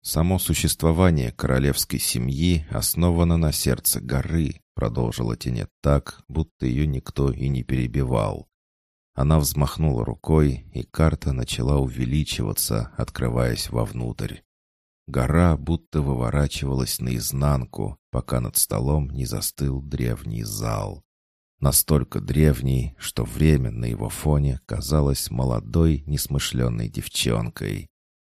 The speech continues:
Три испытания ждут идущего на пути к сердцу горы. Тенет взмахнула рукой ещё раз,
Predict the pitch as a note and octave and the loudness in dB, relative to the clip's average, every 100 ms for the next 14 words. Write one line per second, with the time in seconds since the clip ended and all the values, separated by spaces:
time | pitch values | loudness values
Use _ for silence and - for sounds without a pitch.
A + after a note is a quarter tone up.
0 | _ _ _ - G2 F#2 - - C#2+ F#2 | _ _ _ -2 2 4 2 -2 0 4
1 | F#2 F2 E2 D2 C2+ E2+ E2+ - - B1+ | 4 4 4 2 -2 -2 -2 -4 -8 -2
2 | E2+ E2+ - D#2 E2 D2 B1 B1 A#1 - | 0 0 0 2 2 0 -2 -6 -8 -2
3 | E2+ - - D#2 B1 - - A#1+ A1+ B1 | -4 -2 -4 0 0 0 -4 -4 -2 -2
4 | B1+ D2+ B1 G1+ _ _ _ _ _ _ | 0 0 0 -4 _ _ _ _ _ _
5 | - C2 C#2 - - C2 B1+ - D2 C2+ | -4 2 2 0 -4 -4 -4 -2 -2 0
6 | A1+ A1+ - C2 A1+ A#1+ - - D#2 D2 | -2 -6 -4 -4 -4 -6 -4 -2 2 4
7 | C#2 B1 - | 4 2 -4